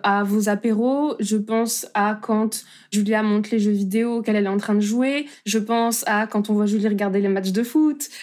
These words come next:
je pense à tous ces moments où vous hésitez pas à montrer qu'en fait, euh,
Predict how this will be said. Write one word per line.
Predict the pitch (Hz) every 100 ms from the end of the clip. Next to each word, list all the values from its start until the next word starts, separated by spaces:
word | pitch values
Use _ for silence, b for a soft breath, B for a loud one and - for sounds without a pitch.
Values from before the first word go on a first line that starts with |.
| -
je | 220 240
pense | 233 240 247 240 -
à | 208 208
tous | 208
ces | - 330
moments | 311 311 339 339
où | 269
vous | 233
hésitez | 226 220 214 240
pas | 233 330 285
à |
montrer | 240 240 320
qu'en | 311 226
fait, | 277 285
euh, | 220 202